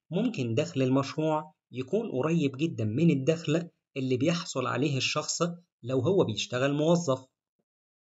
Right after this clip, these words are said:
نمرة اتنين، ال risk of losing your entire invested capital أو الخوف من احتمال فقدان رأس المال.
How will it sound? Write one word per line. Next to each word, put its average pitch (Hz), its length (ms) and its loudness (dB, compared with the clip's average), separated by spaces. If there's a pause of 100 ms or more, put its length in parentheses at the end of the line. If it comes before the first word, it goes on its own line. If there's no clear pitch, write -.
(420)
نمرة 208 240 -2
اتنين، 165 680 4
ال 127 300 4
risk - 260 2 (300)
of 120 60 -8
losing 147 560 0 (240)
your 123 160 0
entire 143 600 -2 (140)
invested 135 560 0 (280)
capital 110 480 -6 (460)
أو 160 140 0
الخوف 196 440 0
من 117 120 -2
احتمال 143 680 -2 (220)
فقدان 143 560 -2
رأس 104 340 -4
المال. 135 480 2